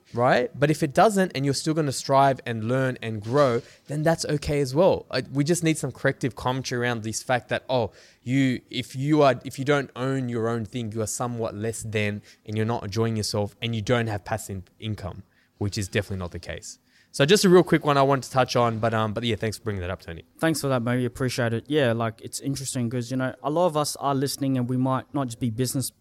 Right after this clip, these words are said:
Speaker 2: um, owners, but, you know, employees.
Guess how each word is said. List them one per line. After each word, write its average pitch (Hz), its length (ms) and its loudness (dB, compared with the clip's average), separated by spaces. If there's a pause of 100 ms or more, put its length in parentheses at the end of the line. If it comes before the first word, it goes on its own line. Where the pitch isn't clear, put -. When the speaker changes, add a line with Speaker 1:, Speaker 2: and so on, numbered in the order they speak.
(140)
Speaker 2:
um, 113 320 0
owners, 127 440 0
but, 117 240 -4
you 113 40 -6
know, 113 280 -2
employees. 131 840 0